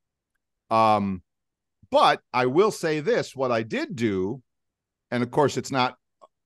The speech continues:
as good as the original. Well, some of those pictures are so old, who can tell? That I took pictures of all the pictures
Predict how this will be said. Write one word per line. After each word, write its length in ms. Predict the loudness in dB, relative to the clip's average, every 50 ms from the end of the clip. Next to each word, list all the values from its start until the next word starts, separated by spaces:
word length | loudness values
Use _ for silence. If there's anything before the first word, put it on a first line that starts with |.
| _ _ -8
as 140 | -8 -8 -6
good 260 | -2 2 4 6 6
as 120 | 4 2
the 160 | 2 -2 -2 0
original. 560 | 0 2 0 0 0 -2 -8 -8 -8 -8 -8
Well, 240 | -8 -8 -8 -8 -10
some 220 | -6 -6 -6 -4
of 40 | -4
those 140 | -4 -4 -4
pictures 340 | -8 -10 -10 -8 -12 -12
are 40 | -12
so 160 | -10 -6 -4
old, 200 | -4 -2 -4 -4
who 100 | -6 -8
can 140 | -10 -10 -16
tell? 360 | -12 -8 -6 -6 -6 -6 -10 _ _ _ _ _ _ _ 0
That 160 | 0 0 2 2
I 120 | 2 0 0
took 320 | 0 0 -2 -2 -2 _ _
pictures 800 | -4 -4 -4 -4 -4 -10 -6 -4 -4 -4 -4 -6 -12 -16 -18 -20 _ _ _ -2
of 140 | -2 -2 0 2
all 260 | 2 4 4 4 2
the 80 | -2
pictures 760 | -4 -6 -8 -8 -8 -10 -14 -14 -14 -14 -16 -18 -20 -20 -20